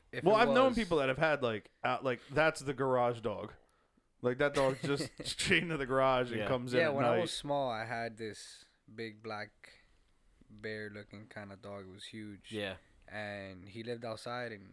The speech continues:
Speaker 1: all year long, every day. And, but, dude,
Speaker 3: Yeah, I had
Speaker 1: that,
Speaker 3: a dog like that.
Speaker 1: that, that stuff
Speaker 2: That's a
Speaker 1: ki-,
Speaker 2: sad
Speaker 3: Never came in.
Speaker 2: existence, right?
Speaker 1: that stuff
Speaker 3: Never
Speaker 1: kills
Speaker 3: wants to come
Speaker 1: them. It kills them, man.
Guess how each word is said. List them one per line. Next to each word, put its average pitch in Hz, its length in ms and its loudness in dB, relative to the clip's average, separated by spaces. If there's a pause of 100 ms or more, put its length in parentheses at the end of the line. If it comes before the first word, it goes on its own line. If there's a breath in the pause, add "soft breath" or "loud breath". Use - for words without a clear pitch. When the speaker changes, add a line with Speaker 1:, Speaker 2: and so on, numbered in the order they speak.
(580)
Speaker 1:
all 107 180 -4
year 110 240 -6
long, 117 320 -8
every 104 400 -12
day. 113 340 -10
And, 98 220 -10 (1500)
but, 110 240 -4 (320)
dude, 147 140 -4
Speaker 3:
Yeah, 120 100 2
I 123 40 0
had 139 100 -2
Speaker 1:
that, 147 80 2
Speaker 3:
a - 20 2
dog 107 160 -2
like 95 220 -8
that. 90 160 -10 (260)
Speaker 1:
that, 131 220 -8 (140)
that 127 200 -6
stuff 151 180 -4
Speaker 2:
That's 180 160 -4
a 180 40 -2
Speaker 1:
ki-, 147 60 -2
Speaker 2:
sad 160 320 2
Speaker 3:
Never 151 40 -2
came 151 80 -4
in. 151 60 0
Speaker 2:
existence, 123 360 -2
right? 135 300 0
Speaker 1:
that 139 160 0
stuff 185 220 -2
Speaker 3:
Never 110 160 -6
Speaker 1:
kills 175 140 2 (100)
Speaker 3:
wants 143 60 -8
to 123 60 -4
come 110 100 -2
Speaker 1:
them. 92 120 -12 (800)
It 120 140 -12
kills 202 340 -6
them, 104 200 -10
man. 135 240 -12